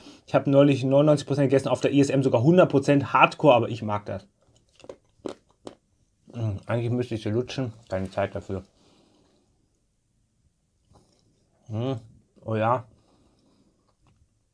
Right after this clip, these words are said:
Aber sie schmilzt doch wirklich gut. Bitter, auf jeden Fall bitter. Ja, nicht sehr süß. Ich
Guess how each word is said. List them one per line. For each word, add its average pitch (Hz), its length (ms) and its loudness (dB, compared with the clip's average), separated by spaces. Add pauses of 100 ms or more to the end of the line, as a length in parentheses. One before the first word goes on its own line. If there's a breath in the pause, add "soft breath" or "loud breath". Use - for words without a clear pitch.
(920)
Aber 117 160 -8
sie 120 120 -2
schmilzt 170 380 2
doch 143 140 2
wirklich 156 280 -2
gut. 170 260 -4 (880)
Bitter, 147 540 2 (400)
auf 120 200 -8
jeden 156 380 0
Fall 131 240 0
bitter. 135 500 -2 (420 soft breath)
Ja, 113 340 -2 (760)
nicht 165 280 0
sehr 131 160 4
süß. 156 340 0 (440)
Ich 185 300 -2